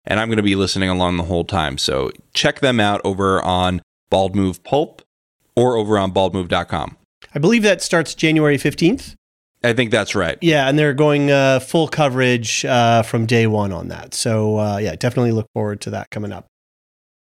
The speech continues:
Speaker 1: And of course, go check out Electric Boogaloo over on the Bald Move House of the Dragon feed. Uh, A Clash of Kings continues with Maester Anthony reading a chapter every week.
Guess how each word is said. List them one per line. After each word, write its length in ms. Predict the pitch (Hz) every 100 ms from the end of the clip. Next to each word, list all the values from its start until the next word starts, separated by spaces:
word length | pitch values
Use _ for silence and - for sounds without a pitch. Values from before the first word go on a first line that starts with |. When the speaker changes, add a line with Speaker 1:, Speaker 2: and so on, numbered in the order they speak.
| _
Speaker 1:
And 160 | 131 147
of 140 | -
course, 420 | - 175 180 -
go 320 | - 135 156
check 260 | 160 160 139
out 280 | 139 131 -
Electric 460 | 117 123 - 131 -
Boogaloo 600 | 101 123 123 101 95 92
over 280 | 95 98 98
on 100 | 95
the 60 |
Bald 260 | 92 95 95
Move 180 | 95 87
House 260 | 101 -
of 80 | 95
the 40 |
Dragon 400 | 90 107 113 110
feed. 540 | 104 - 107 107 104 107 _ _ _ _ _ _
Uh, 220 | 107 110 113
A 60 |
Clash 320 | - 170 175
of 100 | 165
Kings 440 | - 156 156 151 -
continues 880 | 135 127 - 180 123 62 64 - - _ _ _
with 460 | - 110 107 104 -
Maester 500 | 104 120 143 143 -
Anthony 560 | 113 131 131 87 87 85
reading 320 | 95 104 101
a 60 |
chapter 720 | 87 - 110 110 - 117 110 - -
every 540 | 104 95 101 101 87 -
week. 560 | 85 95 69 - -